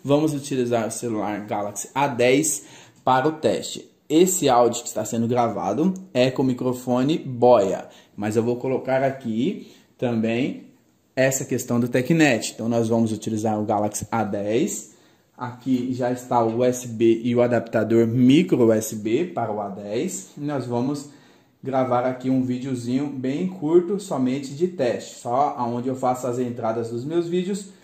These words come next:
só para verificar como fica, ó. Já encaixei, vamos aqui até a câmera do celular, venho em vídeo,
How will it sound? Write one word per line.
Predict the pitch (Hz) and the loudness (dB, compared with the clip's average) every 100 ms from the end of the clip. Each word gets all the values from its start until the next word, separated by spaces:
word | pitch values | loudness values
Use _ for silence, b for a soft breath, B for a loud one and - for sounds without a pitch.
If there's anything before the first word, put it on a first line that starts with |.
| B B _ | B B _
só | - 147 | -4 0
para | 160 151 | 2 0
verificar | 147 151 - 135 131 | -2 -6 -2 -2 0
como | 143 | -2
fica, | 175 - 98 - | -4 -4 -6 -8
ó. | - - | -14 -12
Já | 120 113 | -10 -8
encaixei, | 110 131 135 - 170 185 185 - | -4 -2 -2 -2 2 2 0 -6
vamos | 127 120 120 117 | -6 -4 -2 -4
aqui | 117 - 117 | -6 -6 -6
até | 110 120 113 113 B B B _ | -6 -6 -6 -8 B B B _
a | 127 143 | -4 -4
câmera | - - 123 117 117 | -4 -4 -2 0 -2
do | 135 | -4
celular, | 151 180 190 202 190 220 - B B B _ _ _ _ _ | -4 0 2 2 0 -2 -10 B B B _ _ _ _ _
venho | 131 135 139 131 143 | -6 -2 0 -2 -2
em | 147 | -4
vídeo, | 143 180 185 202 208 | -2 -2 -2 -2 -4